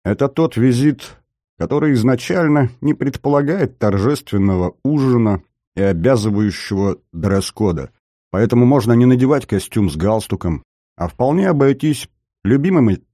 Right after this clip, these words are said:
джинсами и водолазкой. Вика после долгих раздумий останавливает свой выбор на строгом сером платье. Украшает его ярким шарфом, завязав его как-то хитро на шее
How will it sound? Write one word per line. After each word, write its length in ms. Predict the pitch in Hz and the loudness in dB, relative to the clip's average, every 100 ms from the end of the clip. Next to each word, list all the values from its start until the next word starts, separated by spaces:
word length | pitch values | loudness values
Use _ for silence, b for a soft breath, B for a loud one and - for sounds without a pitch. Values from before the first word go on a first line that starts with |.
| - | -14
джинсами 680 | 82 123 214 202 151 143 - | -6 -2 -2 -2 0 0 -2
и 40 | _ | _
водолазкой. 720 | 107 82 73 73 - - 71 _ _ _ _ _ _ _ | -4 -2 -4 -6 -8 -12 -14 _ _ _ _ _ _ _
Вика 340 | 87 127 - | 0 0 0
после 380 | 127 147 135 135 | -2 -4 -2 -2
долгих 460 | 98 120 120 120 110 | 2 2 2 0 -2
раздумий 640 | 110 82 80 120 143 165 - _ _ _ _ _ | -4 -4 0 2 2 0 -6 _ _ _ _ _
останавливает 760 | 90 - 95 110 101 98 95 - | -10 -4 0 0 2 2 0 -2
свой 280 | 87 87 | -4 -4
выбор 400 | 71 101 104 107 - _ | -2 0 0 -2 -6 _
на 220 | 85 82 | -4 -4
строгом 720 | - - - 85 104 117 110 | -6 -10 -8 -2 0 0 -2
сером 480 | 98 - 90 85 82 | -4 -6 -4 -2 -6
платье. 560 | - - 67 - - 67 _ _ _ _ _ _ _ _ _ _ _ | -8 -12 -12 -10 -14 -16 _ _ _ _ _ _ _ _ _ _ _
Украшает 680 | 92 104 110 - 131 113 98 | -8 -4 -4 -2 0 0 -2
его 140 | 87 | -4
ярким 440 | 82 87 - - 78 | -2 -4 -6 -8 -10
шарфом, 580 | - 123 123 - 110 - _ _ _ | -2 -2 -2 -4 -6 -8 _ _ _
завязав 560 | 76 98 110 95 120 98 | -4 0 0 0 -2 0
его 180 | 92 | -2
как-то 300 | 87 104 - | -2 -6 -4
хитро 460 | 104 - 160 123 110 | -8 -4 -4 -2 0
на 120 | 107 | 0
шее 440 | - 131 131 120 | 0 -2 0 -2